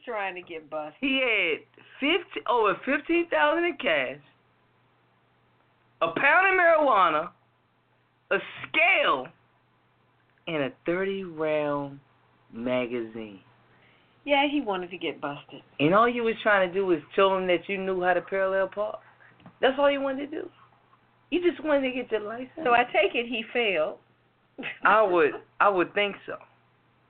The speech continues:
Speaker 2: They said that, uh, Reginald D. Wooden Junior of Baltimore. Oh, that was his name. God, that was his name.
Speaker 1: He put his name up there.
Speaker 2: Reginald.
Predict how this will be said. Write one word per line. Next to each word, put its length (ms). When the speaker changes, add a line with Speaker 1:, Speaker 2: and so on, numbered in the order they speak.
Speaker 2:
They 160
said 280
that, 220
uh, 560
Reginald 720
D. 180
Wooden 500
Junior 380
of 140
Baltimore. 640
Oh, 100
that 120
was 160
his 140
name. 380
God, 300
that 140
was 80
his 100
name. 180
Speaker 1:
He 100
put 200
his 140
name 200
up 20
there. 160
Speaker 2:
Reginald. 480